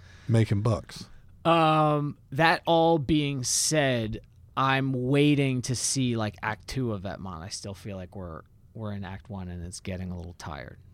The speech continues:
Speaker 1: Yeah, I guess that's what I mean. That f-, it felt like a continuation of Act One.
Speaker 2: Like, you have these characters, they're a little more extreme, but, like, this,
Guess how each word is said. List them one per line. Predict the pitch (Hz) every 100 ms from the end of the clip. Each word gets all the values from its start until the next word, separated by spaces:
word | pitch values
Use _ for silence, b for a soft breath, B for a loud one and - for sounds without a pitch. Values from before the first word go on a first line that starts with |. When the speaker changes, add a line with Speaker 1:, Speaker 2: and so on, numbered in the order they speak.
| -
Speaker 1:
Yeah, | 185 185
I | 127
guess | 135 -
that's | 160 -
what | 131 123
I |
mean. | 120 117
That | 104 107
f-, | - 143
it | 110
felt | 131 113
like | 110
a | 107
continuation | 95 104 107 101 95 90 95
of | 90
Act | 85 -
One. | 87 82 80 - - - - _
Speaker 2:
Like, | - 113
you | 147
have | 151 131
these | 139
characters, | - 170 160 160 - 156 151 147 127 b b -
they're | 151
a | 147
little | 165 170
more | 160 151 135
extreme, | - - 139 139 139
but, | 131 -
like, | 123 117
this, | 120 123 -